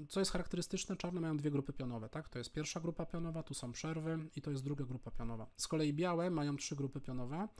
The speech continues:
i z reguły mniejsza liczba grup pionowych to, to jest, e, zdecydowanie lepiej w końcówce, ponieważ, no, jeżeli mamy trzy grupy pionowe białymi, no to ta, taki pionek na przykład H dwa jest zdecydowanie słabym pionkiem.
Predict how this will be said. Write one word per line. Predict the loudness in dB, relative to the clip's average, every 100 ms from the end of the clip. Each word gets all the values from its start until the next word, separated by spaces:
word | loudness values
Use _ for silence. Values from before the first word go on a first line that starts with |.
| -18 -20 -6
i | 0
z | 2
reguły | 6 6
mniejsza | 8 6 4 4
liczba | 4 4 4
grup | 4 2 2
pionowych | 0 0 -2 -4
to, | -6 -4 -2 -2 -4 -2
to | 0 2 2 2
jest, | 2 0 -2 -4 -4
e, | -2 -2
zdecydowanie | -2 -4 -2 0 2 4 2 2 -2 -6 -8 0
lepiej | 2 2 0
w |
końcówce, | -2 -4 -6 -6 -6
ponieważ, | -4 -2 -2 -4 -2
no, | -4 -6 -14 -20 -20 -8
jeżeli | -2 2
mamy | 2 2
trzy | 0 0
grupy | 2 4
pionowe | 4 4 2 2
białymi, | 2 4 4 4
no | 2
to | 2
ta, | 0
taki | 0 -2 -2
pionek | 0 0 2
na | -2
przykład | -2 -4 -4
H | -4
dwa | 0 2
jest | 2
zdecydowanie | 2 0 0 0 0
słabym | -2 -2 -4
pionkiem. | -4 -8 -10